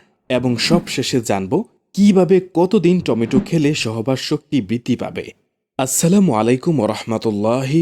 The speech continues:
ওবারাকাতু। Hello viewers, welcome to our channel। নিয়মিত উপকারী সমস্ত ভিডিও পেতে চ্যানেলটি সাবস্ক্রাইব করুন। আমরা প্রতিনিয়ত সবচেয়ে বেশি যে অসুখে ভুগি তা হলো গ্যাস,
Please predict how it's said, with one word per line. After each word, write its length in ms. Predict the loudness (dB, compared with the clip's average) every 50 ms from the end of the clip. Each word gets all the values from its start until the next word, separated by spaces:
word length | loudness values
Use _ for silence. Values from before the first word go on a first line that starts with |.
| 0 0
ওবারাকাতু। 680 | -2 -4 -4 -6 -6 -8 -8 -8 -8 -8 -8 -10 -12 -12 -12 -14 _ _ _ _ _ _
Hello 260 | 0 0 2 4 4 2 2
viewers, 320 | 0 -4 -4 -4 -4 -6 -8 -10 -14 _ _ -6 -2 0
welcome 360 | 0 0 0 0 0 0 0 0 2
to 60 | 2 2 2 2
our 160 | 0 -2 -2 -2
channel। 300 | -4 -4 -4 -8 -12 -14 -16 _ _ _ _ _ _ _ _
নিয়মিত 460 | 0 2 4 4 4 4 4 4 2 2 0 2 2
উপকারী 480 | 2 2 2 2 0 0 2 2 2 2 2 0
সমস্ত 320 | 0 0 0 -2 -4 -4 -4 -4 -2 -2
ভিডিও 240 | -2 0 0 0 -2
পেতে 280 | -2 -4 -2 0 0 0 -2 -2 _ _ -6 -2
চ্যানেলটি 420 | 0 2 4 4 4 4 4 2 0 0 0
সাবস্ক্রাইব 420 | -2 -4 -6 -8 -6 -4 -4 -4 -4 -6 -8
করুন। 240 | -8 -6 -6 -8 -12 -16 -18 _ _ _ _ _ -2
আমরা 260 | -2 0 0 0 -2 -2 0
প্রতিনিয়ত 560 | 0 0 2 2 2 4 4 4 2 0 0 -2 -2 -2 -2
সবচেয়ে 440 | -2 -2 -2 -4 -2 -2 -2 -2 0 0
বেশি 220 | 0 0 0 0 -2
যে 180 | 0 4 4 4 4 2
অসুখে 380 | 0 -2 -2 -4 -4 -2 -4
ভুগি 360 | -4 -4 -4 -6 -4 -2 -4 -4 -4 -8 -14 _ _ _ _ -4
তা 80 | -4 -2
হলো 240 | 0 0 2 2 2 0 -2
গ্যাস, 220 | -2 0 0 -2